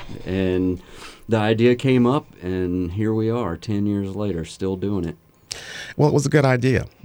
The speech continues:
Speaker 1: I
Speaker 2: Um,
Speaker 1: thought, I
Speaker 2: and
Speaker 1: think
Speaker 2: for,
Speaker 1: so.
Speaker 2: for jazz lovers, especially people who appreciate, um, local musicians and local music educators, because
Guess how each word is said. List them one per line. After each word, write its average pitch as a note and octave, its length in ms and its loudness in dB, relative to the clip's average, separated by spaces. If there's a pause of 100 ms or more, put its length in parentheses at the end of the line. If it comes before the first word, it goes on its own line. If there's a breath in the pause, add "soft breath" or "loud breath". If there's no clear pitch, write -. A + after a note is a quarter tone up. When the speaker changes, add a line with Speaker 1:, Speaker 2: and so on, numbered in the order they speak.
(140)
Speaker 1:
I F#2 180 4
Speaker 2:
Um, E2+ 40 4
Speaker 1:
thought, F2 240 0
I - 80 -2
Speaker 2:
and F2+ 80 6
Speaker 1:
think C3 120 0
Speaker 2:
for, G2+ 60 -2
Speaker 1:
so. A#2 300 -4
Speaker 2:
for G2+ 140 4
jazz A#2 360 2
lovers, F2+ 360 2
especially D3+ 480 0
people A#2+ 300 0
who G2+ 200 4
appreciate, F2 840 0 (540 loud breath)
um, E2 480 2 (160)
local F#2+ 340 2
musicians D#2 760 0 (100)
and D#2+ 280 2
local D#2 300 0
music F2 360 0
educators, D#2 580 0
because D2+ 580 -2